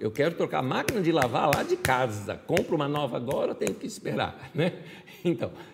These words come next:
e, e, isso não tem na Bíblia Sagrada, gente. Essas práticas de discipulado invasivas não existem na Bíblia Sagrada. Se você quiser, tem uma mensagem,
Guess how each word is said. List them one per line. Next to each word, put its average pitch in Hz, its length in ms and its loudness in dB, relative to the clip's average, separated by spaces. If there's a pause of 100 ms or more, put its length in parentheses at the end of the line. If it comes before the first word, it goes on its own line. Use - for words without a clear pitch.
e, - 80 -6
e, - 500 -6
isso 139 200 -8
não - 120 0
tem 131 200 -2
na 113 120 -4
Bíblia 95 300 -6
Sagrada, - 540 -10
gente. 90 340 -8 (160)
Essas 160 400 -2
práticas 139 480 0
de 110 80 -8
discipulado 98 680 -6 (340)
invasivas 151 1300 0 (260)
não 214 140 -2
existem 120 260 -4
na 110 80 -4
Bíblia 95 260 -6
Sagrada. 104 420 -12 (520)
Se 269 140 -2
você 214 240 6
quiser, 131 840 4
tem 151 480 2
uma 127 440 0
mensagem, 131 1000 -2